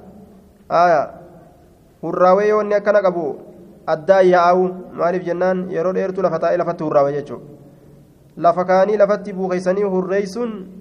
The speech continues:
israafarraa jecha. Sharrun laka. Aayaa.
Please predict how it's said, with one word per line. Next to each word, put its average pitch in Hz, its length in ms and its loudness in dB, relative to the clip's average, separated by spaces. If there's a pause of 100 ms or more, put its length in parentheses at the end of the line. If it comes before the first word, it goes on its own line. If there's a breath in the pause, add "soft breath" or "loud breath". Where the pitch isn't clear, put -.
(100)
israafarraa 185 680 0
jecha. 185 420 -2 (360)
Sharrun 185 400 -4
laka. 143 300 0 (840)
Aayaa. 147 300 -2